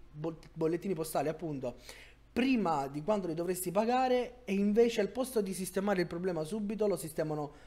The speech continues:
lo sistemano, ancora non l'hanno sistemato, tre giorni ragazzi sono passati, cioè oggi è giorno diciassette, io questo problema ce l'ho precisamente, ve lo dico subito che lo guardo dal P C, ce l'ho precisamente da, dal quindici, io il problema è iniziato il quindici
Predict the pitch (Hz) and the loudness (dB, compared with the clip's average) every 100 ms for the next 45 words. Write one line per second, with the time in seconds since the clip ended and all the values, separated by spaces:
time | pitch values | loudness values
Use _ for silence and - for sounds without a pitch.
0 | - - 135 139 - 170 127 175 240 196 | -20 -12 -8 -8 2 2 2 0 4 4
1 | 185 190 185 190 202 202 160 226 220 220 | 4 2 0 0 2 2 2 2 4 6
2 | 247 196 180 185 180 156 160 - 151 135 | 6 4 2 0 -2 -2 -2 4 4 4
3 | 143 185 202 180 170 160 156 165 - 190 | 2 4 4 2 0 -2 -2 -2 2 2
4 | 147 135 120 - - - - 240 214 208 | 2 -4 -6 -10 -14 -14 0 4 4 2
5 | 185 180 190 202 165 - 196 - - 151 | 2 2 4 4 4 2 6 6 4 -4
6 | 170 202 202 165 151 151 170 185 240 233 | 0 2 2 2 2 2 2 0 0 -2
7 | 208 170 147 147 151 139 139 139 135 123 | 2 4 4 4 2 2 0 -2 -6 -2
8 | 120 214 226 - - - 269 254 247 202 | 0 -2 -4 -14 -14 -4 2 4 4 -2
9 | 196 214 254 262 208 196 180 214 247 254 | 2 4 4 2 2 2 6 6 8 2
10 | - - - - - - 175 196 196 269 | -6 -20 -20 -20 -20 -2 2 2 6 8
11 | 226 170 151 - 120 139 208 190 185 202 | 8 4 0 -4 -4 2 6 6 4 0
12 | 214 240 214 180 175 175 180 156 165 233 | 2 2 2 0 -2 -2 -2 -2 -2 0
13 | 240 233 226 226 254 | 2 2 0 0 -2